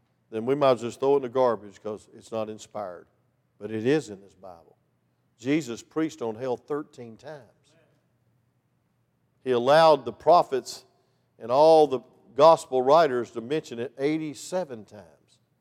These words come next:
Why? 'Cause there is a hell. And there is a heaven. And I'm so glad I'm going to heaven. And at least I can do is be a good friend,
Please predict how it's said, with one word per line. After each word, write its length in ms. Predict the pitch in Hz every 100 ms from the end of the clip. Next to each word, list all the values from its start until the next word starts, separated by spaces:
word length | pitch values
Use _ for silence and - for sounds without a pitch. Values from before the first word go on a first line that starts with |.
| _ -
Why? 380 | 156 170 98 - _ _ _ _ _ _
'Cause 160 | - 95
there 160 | 101 104
is 160 | 95
a 80 | 92
hell. 280 | 95 85 _ _ _ _ _ _ _ _ _ _ _ _ _ _ _ _ _
And 80 | 104
there 140 | 107 120
is 160 | 131
a 80 | 135
heaven. 280 | 127 110 - _ _ _ _ _ _ _ _ _ _ _ _ _ _ _ -
And 100 | 107
I'm 160 | 117
so 200 | - 123
glad 260 | 101 110 107
I'm 160 | 107
going 200 | 95 95
to 60 | 92
heaven. 320 | 104 104 87 _ _ _ _ _ _ _ _ _ _ _ _ _ _
And 100 | 107
at 80 | 113
least 320 | 139 156 127
I 100 | 110
can 180 | 101 95
do 140 | 107 98 _ _ _ _ _ _ _ _ _ _ _ _
is 140 | 104
be 160 | 101 127
a 60 | 113
good 180 | 135
friend, 280 | 131 113 104